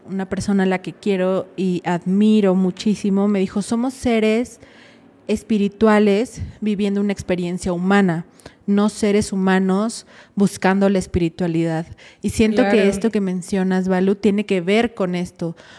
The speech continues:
Speaker 1: porque se nos olvida como toda esta parte que nos regresa al centro,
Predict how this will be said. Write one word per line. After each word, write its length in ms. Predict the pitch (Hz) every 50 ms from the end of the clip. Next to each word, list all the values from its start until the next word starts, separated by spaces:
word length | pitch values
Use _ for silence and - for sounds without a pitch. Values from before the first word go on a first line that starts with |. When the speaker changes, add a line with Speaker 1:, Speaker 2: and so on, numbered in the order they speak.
| - _
Speaker 1:
porque 240 | - 208 202 - 220
se 140 | - - 214
nos 240 | 214 214 196 -
olvida 600 | 220 202 202 202 196 190 226 233 247 226 247 233 240
como 280 | - - 208 202 196
toda 440 | 196 - - 226 220 220 226 226 220
esta 240 | 214 - - - 214
parte 340 | - - 202 196 - 220 -
que 100 | - 208
nos 300 | 196 196 196 - - -
regresa 680 | 196 190 180 180 185 196 196 202 208 202 - 214 196 190
al 280 | - 190 190 180 185
centro, 640 | 185 - - 196 190 190 185 190 196 190 202 214